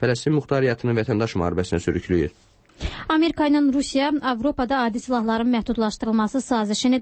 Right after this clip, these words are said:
Speaker 2: daha, daha səmərəli eləmək üçün əməkdaşlığa hazırdırlar. Bu haqda Viyanada sazişin gələcəyi ilə bağlı konfransda bildiriblər.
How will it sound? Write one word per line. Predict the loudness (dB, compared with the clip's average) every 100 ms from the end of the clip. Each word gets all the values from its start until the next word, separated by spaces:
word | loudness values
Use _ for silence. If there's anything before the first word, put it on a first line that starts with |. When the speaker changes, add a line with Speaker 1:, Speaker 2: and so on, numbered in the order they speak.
| 0
Speaker 2:
daha, | 0 0 -2
daha | 0 0
səmərəli | 0 0 0 0 0
eləmək | 2 0 0
üçün | 2 2
əməkdaşlığa | 2 0 -2 0 0 2
hazırdırlar. | 0 0 -2 -4 -12 -14 -16 -12 0
Bu | 0
haqda | 0 -2 -2 2
Viyanada | 0 0 0 -2
sazişin | -2 -2 0 0 2
gələcəyi | 2 0 2 2
ilə | 2 2
bağlı | 0 0 0
konfransda | -2 0 0 0 -2
bildiriblər. | -2 -2 -4 -2 -6